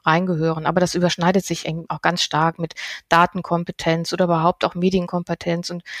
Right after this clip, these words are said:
generell Fragen, wie gehen wir eigentlich kritisch mit Techniken oder Technologien um? Das ist ja in,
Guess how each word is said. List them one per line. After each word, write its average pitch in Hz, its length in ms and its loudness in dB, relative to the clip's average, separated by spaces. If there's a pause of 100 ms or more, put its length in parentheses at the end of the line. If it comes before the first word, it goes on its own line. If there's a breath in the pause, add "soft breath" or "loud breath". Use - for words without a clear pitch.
(380 loud breath)
generell 196 380 6
Fragen, 202 560 4
wie 196 160 2
gehen 220 180 6
wir 214 140 6
eigentlich 185 240 -2
kritisch - 420 2
mit 190 140 -2
Techniken 180 580 0
oder 170 180 0
Technologien 180 680 -2
um? 156 220 -8
Das 175 140 -4
ist - 120 -4
ja 185 120 4 (160)
in, 180 280 -2